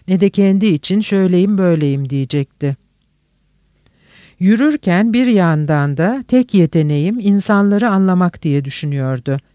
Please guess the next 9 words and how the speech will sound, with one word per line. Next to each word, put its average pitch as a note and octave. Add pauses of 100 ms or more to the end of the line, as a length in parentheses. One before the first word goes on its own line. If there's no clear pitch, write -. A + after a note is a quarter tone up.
(240)
Neredeyse F#3
içgüdüyle D#3+
sezmek. D3+ (1200)
Bir G#3+
odada A#3+
birisiyle A3
baş G3+
başa F3
kalınca F3